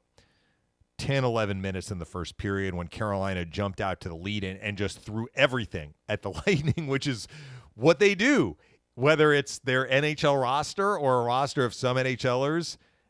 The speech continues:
and some guys who are fighting for N H L spots and some guys who aren't gonna be in the N H L this year. I think that's a credit to, to how Rod Brind'Amour kinda gets his team ready. So it, it wasn't,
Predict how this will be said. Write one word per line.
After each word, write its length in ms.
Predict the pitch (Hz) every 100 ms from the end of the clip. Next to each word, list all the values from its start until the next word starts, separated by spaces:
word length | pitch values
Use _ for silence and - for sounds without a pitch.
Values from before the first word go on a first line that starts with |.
| _
and 160 | 117 117
some 220 | 127 120
guys 480 | 117 117 120 123 -
who 100 | 113
are 100 | 107
fighting 340 | - 110 120 113
for 100 | 117
N 80 | 117
H 160 | 117
L 100 | 117
spots 380 | - 107 127 -
and 80 | 110
some 160 | 120 117
guys 220 | 123 113
who 80 | 123
aren't 260 | 131 226 226
gonna 160 | 175
be 140 | 131 110
in 60 |
the 120 | 101
N 80 | 95
H 220 | 95 85
L 120 | 98 82
this 220 | 82 -
year. 260 | 76 82 - _ - _
I 80 | 139
think 160 | 160 143
that's 200 | 135 120
a 40 |
credit 400 | - 135 120 -
to, 180 | 110 101
to 200 | - 95
how 100 | 95
Rod 260 | 98 98
Brind'Amour 640 | 90 101 107 98 90 87 80 _ _ _ -
kinda 180 | 104 98
gets 200 | 95 -
his 160 | 80
team 360 | - 143 151 95
ready. 400 | 76 71 78 - _ _ _ _ _ _
So 640 | - - 143 127 123 123 113 - - _
it, 200 | - 123 104
it 160 | 127 117
wasn't, 500 | 151 151 165 147